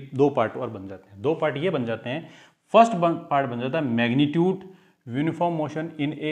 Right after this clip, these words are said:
straight line, ऐसा हो सकता है ना, यूनिफॉर्म मोशन in a straight line पे हो, ठीक है। यूनिफॉर्म मोशन in a straight line, वैसे तो स्ट्रेट लाइन बोलने की आवश्यकता नहीं थी,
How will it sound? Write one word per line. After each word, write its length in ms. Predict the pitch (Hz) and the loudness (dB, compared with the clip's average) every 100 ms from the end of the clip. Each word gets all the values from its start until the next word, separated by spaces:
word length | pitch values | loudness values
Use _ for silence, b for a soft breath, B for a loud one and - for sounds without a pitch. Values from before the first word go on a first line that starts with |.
| 143 | -4
straight 360 | - 127 110 107 | -6 -6 -6 -4
line, 220 | 101 - _ _ _ _ - _ _ _ _ - _ _ - _ _ _ _ _ - | -8 -10 _ _ _ _ -20 _ _ _ _ -20 _ _ -20 _ _ _ _ _ -8
ऐसा 200 | 107 131 | -6 -4
हो 80 | 123 | -4
सकता 280 | 151 - | -8 -8
है 60 | 151 | -10
ना, 80 | 156 - - _ _ _ _ _ - _ _ _ - - - _ - _ _ _ b b b b 123 | -10 -14 -20 _ _ _ _ _ -20 _ _ _ -20 -20 -20 _ -20 _ _ _ b b b b -4
यूनिफॉर्म 440 | 131 160 165 190 | 0 0 2 2
मोशन 400 | 175 165 180 185 185 | 2 0 0 -4 -2
in 180 | 160 - | -4 -2
a 120 | 175 240 | 2 2
straight 340 | - - 180 165 | 2 2 2 4
line 240 | 147 147 143 | 2 2 -2
पे 100 | 156 143 - | -4 -4 0
हो, 120 | 175 170 - - - _ _ _ _ _ _ _ _ _ _ _ _ _ _ - | 6 6 6 -6 -18 _ _ _ _ _ _ _ _ _ _ _ _ _ _ -10
ठीक 160 | 147 170 | -4 -4
है। 340 | 170 - - - | -4 -10 -20 -6
यूनिफॉर्म 420 | 135 185 175 190 | 0 0 0 -2
मोशन 340 | 180 160 180 180 | -2 -6 -8 -6
in 160 | 165 | -4
a 80 | 170 | -4
straight 320 | - - 170 160 | -6 -2 0 0
line, 200 | 170 147 | 0 0
वैसे 200 | 131 160 | -2 -2
तो 140 | 170 | -4
स्ट्रेट 240 | 165 165 160 | -4 -4 0
लाइन 200 | 165 160 | 0 2
बोलने 280 | 160 160 | 2 2
की 60 | 160 | 0
आवश्यकता 340 | 147 139 160 139 | -2 -2 -2 0
नहीं 240 | 127 151 | 0 -2
थी, 180 | 139 | -4